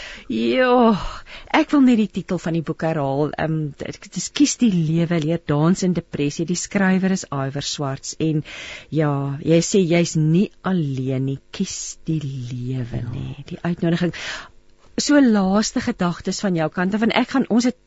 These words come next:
Speaker 1: Piet het nou al vir ons gebid, en ek dink ons kan, mens kan nooit genoeg bid nie. So as laaste gedagtes aan iemand wat dalk sit met
Speaker 2: Mm.
Speaker 1: depressie en, en,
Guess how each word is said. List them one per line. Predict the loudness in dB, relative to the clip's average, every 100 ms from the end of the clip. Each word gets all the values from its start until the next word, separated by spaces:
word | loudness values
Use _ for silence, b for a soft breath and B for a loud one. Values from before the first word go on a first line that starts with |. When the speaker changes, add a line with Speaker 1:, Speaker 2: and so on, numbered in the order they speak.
| 2
Speaker 1:
Piet | 4 4
het | 2 0
nou | 0
al | 0
vir | 0
ons | -2 -2
gebid, | 0 0 2
en |
ek | 2
dink | 2
ons | 0
kan, | 2 4
mens | 4 4
kan | 6
nooit | 6 6
genoeg | 6 6 6
bid | 2 2 4
nie. | 2 B B B B
So | 2
as | 4 0 -4 2
laaste | 4 6 4 2 0
gedagtes | -2 0 0 0 -4 -2
aan | 0
iemand | 2 2 0
wat | 0
dalk | -2 -2
sit | -6 -6 -6 -8 -8
met | -6
Speaker 2:
Mm. | -6
Speaker 1:
depressie | -4 -4 -4 -4 -2
en, | -2 -2 -4 -4
en, | -2 0 0